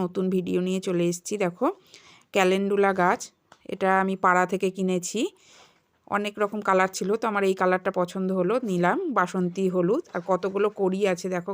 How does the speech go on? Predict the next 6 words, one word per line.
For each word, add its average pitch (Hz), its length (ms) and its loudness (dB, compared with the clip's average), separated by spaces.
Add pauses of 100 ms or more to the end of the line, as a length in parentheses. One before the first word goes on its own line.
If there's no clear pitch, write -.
গাছটাতে। 175 460 -4 (720)
আগেও 190 360 4
কিনেছি 202 380 -4 (140)
দুটো, 208 240 2 (580)
তো 208 60 0 (460)
ওগুলো 208 240 4